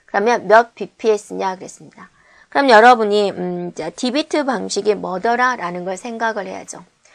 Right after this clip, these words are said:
비트 두 개당 아날로그 신호가, 어, 하나씩 만들어진다라는 거죠. 이렇게요. 됐죠? 근데 이 아날로그 신호가 몇 개가 있다?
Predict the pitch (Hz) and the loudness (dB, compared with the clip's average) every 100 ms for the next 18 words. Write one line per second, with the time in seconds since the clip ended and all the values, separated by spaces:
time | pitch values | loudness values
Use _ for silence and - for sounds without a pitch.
0 | - _ 247 247 - 302 285 - 196 220 | -20 _ -6 -4 -2 0 -2 -8 -2 4
1 | 233 202 185 190 - 185 196 220 226 196 | 4 4 -2 -4 -6 -4 2 2 2 0
2 | 190 185 185 175 170 240 277 - - - | -4 -6 -8 -6 2 4 4 -2 -20 -20
3 | - 175 175 185 294 294 285 - 202 208 | -2 2 2 0 -2 0 -2 -4 -6 -8
4 | 175 175 190 208 202 190 175 185 185 175 | -8 -6 -2 0 0 -4 -6 -2 -2 -4
5 | 160 160 143 - - - - - 175 247 | -12 -14 -14 -14 -18 -18 -20 -16 2 2
6 | - _ _ _ _ _ _ 214 180 - | 2 _ _ _ _ _ _ -8 -8 -6
7 | - - _ _ 247 262 269 269 190 220 | -6 -8 _ _ 0 2 4 2 2 4
8 | 262 262 226 208 196 170 160 196 165 180 | 4 4 2 -2 -4 -4 2 2 2 -2
9 | 175 - 226 208 147 - - 269 | -2 -2 0 0 -4 -4 2 2